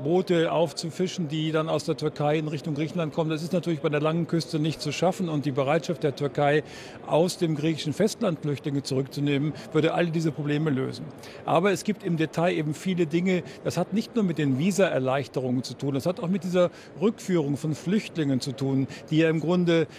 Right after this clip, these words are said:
ein bisschen in die Richtung dessen geht, was eigentlich von vielen Ländern abgelehnt wird, nämlich eine Art von Verteilschlüssel für Flüchtlinge in Europa. Also das ist wirklich eine schwierige Sache.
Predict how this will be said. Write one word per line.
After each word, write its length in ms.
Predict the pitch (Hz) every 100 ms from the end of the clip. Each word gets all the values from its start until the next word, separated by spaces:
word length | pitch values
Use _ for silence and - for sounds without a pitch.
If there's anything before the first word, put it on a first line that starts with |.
| -
ein 160 | - 147
bisschen 280 | 180 - 180
in 80 | 170
die 100 | 165
Richtung 540 | 175 - 208 185 175 -
dessen 300 | 165 - 180
geht, 260 | 170 170
was 180 | 160 147
eigentlich 280 | 160 151 151
von 180 | 156 143
vielen 380 | - 220 196
Ländern 260 | 156 151 147
abgelehnt 760 | - 202 - 214 151 139 120
wird, 180 | 127 123
nämlich 280 | 135 143 143
eine 220 | 143 135
Art 160 | 151 143
von 140 | 160
Verteilschlüssel 960 | 139 147 - 160 180 208 - 151 - 131
für 200 | - 127
Flüchtlinge 560 | - 151 147 156 139
in 160 | 151 143
Europa. 440 | 143 120 147 160
Also 200 | 151 135
das 200 | 139 156
ist 120 | 196 151
wirklich 200 | 170 156
eine 80 |
schwierige 420 | 147 - 160 156 127
Sache. 360 | 135 131 185